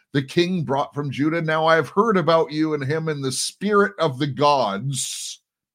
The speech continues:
plural, "'is in you, and that illumination,'" <laughs> he's using all the pagan words.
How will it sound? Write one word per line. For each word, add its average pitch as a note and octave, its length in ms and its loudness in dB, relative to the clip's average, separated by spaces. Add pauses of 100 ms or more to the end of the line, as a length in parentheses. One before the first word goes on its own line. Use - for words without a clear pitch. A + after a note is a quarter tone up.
(180)
plural, A#2+ 540 0 (340)
"'is C3 200 -2
in D#3 200 0
you, F#2+ 360 -6 (500)
and B2 200 -2
that C3+ 320 2 (580)
illumination,'" E3+ 1200 2 (380)
<laughs> - 520 -4
he's F#3+ 280 0
using D#3 360 -4
all D3 180 2
the C3+ 120 -4
pagan B2+ 500 -2
words. G2+ 440 -8